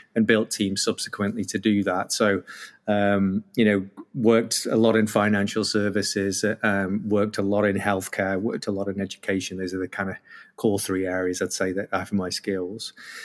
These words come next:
Um, bringing you right up to date, um,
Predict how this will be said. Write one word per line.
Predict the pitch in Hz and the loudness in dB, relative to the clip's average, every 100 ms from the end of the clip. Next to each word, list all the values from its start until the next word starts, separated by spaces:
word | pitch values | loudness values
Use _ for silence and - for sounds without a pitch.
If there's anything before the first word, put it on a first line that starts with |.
| - - | -4 2
Um, | 120 123 | 2 4
bringing | 139 143 131 | 4 6 6
you | 127 | 6
right | 127 127 123 | 6 6 4
up | 120 | 2
to | - 107 | -2 2
date, | 113 117 117 190 - _ _ _ _ _ _ _ _ - | 4 6 4 2 -6 _ _ _ _ _ _ _ _ -2
um, | 123 110 107 | 2 4 4